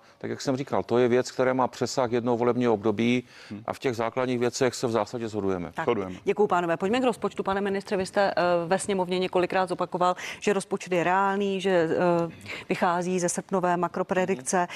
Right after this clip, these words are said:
Speaker 3: Přesto vás opozice, někteří ekonomové, ale i koaliční politici, zaznamenala jsem, kritizují, že ten rozpočet je plný triků, že je vylhaný.
Speaker 2: <laughs>
Speaker 3: Jde hlavně o ty výdaje, které jsou v mimorozpočtových fondech.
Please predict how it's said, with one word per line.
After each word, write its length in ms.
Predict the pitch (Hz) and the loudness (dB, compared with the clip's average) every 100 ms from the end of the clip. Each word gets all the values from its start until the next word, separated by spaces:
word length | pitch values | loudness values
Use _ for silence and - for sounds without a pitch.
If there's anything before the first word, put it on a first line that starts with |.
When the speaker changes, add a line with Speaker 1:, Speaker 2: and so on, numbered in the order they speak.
| - | -10
Speaker 3:
Přesto 240 | - 190 233 | -6 0 2
vás 160 | 269 | 2
opozice, 480 | 180 - 175 160 160 | 0 -4 -6 -4 -2
někteří 340 | 175 - 233 220 | 0 2 2 2
ekonomové, 500 | - 185 175 156 160 | 2 -2 0 0 2
ale 220 | 208 240 | 2 2
i 100 | - | 2
koaliční 420 | 202 196 208 247 | 2 2 2 0
politici, 500 | 208 185 175 165 170 | 2 2 2 -4 -2
zaznamenala 640 | 165 170 175 165 165 160 | 0 2 2 2 2 2
jsem, 300 | 156 180 160 156 - - | 0 -2 -2 -4 -8 -6
kritizují, 560 | - 208 196 180 190 175 | -2 0 0 -2 -2 -2
že 100 | 180 | -2
ten 160 | 180 | -2
rozpočet 360 | 170 - 185 165 | -2 -2 -4 -2
je 60 | 165 | 2
plný 220 | 170 165 | 2 2
triků, 420 | 190 196 208 196 | 2 0 0 0
že 100 | 185 | 2
je 80 | 165 | 2
vylhaný. 540 | 165 180 196 202 202 269 | 2 2 0 0 -2 -4
Speaker 2:
<laughs> 100 | 247 | -2
Speaker 3:
Jde 160 | 175 214 | 0 2
hlavně 300 | 208 208 208 | 2 2 0
o 80 | |
ty 140 | 208 247 | 0 2
výdaje, 360 | 202 185 175 | 2 2 2
které 240 | 180 196 196 | 0 -2 -2
jsou 140 | 240 | -2
v 80 | 208 | 0
mimorozpočtových 1080 | 202 196 220 202 - 208 - - 202 214 - | 0 2 2 2 -2 -4 -4 -4 -2 -2 -2
fondech. 440 | - 180 170 151 | 0 2 2 -2